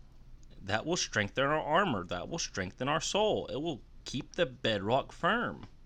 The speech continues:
Here's Ephesians six eighteen, "With all prayers and requests, praying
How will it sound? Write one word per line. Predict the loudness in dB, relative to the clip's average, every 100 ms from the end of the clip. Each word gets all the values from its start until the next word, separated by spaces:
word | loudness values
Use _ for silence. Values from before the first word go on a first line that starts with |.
| -20 -20 -20 -20 -18 -20 -14
Here's | -6 -6 -6
Ephesians | -6 -2 -2 -2 -4
six | -4 -4 -4
eighteen, | -4 -2 0 0 -2 -6
"With | -10 -6
all | -2 0 0
prayers | -2 -2 -2 -2
and | -2
requests, | -4 -6 -4 -4 -4 -8 -16 -18
praying | -6 -4 -4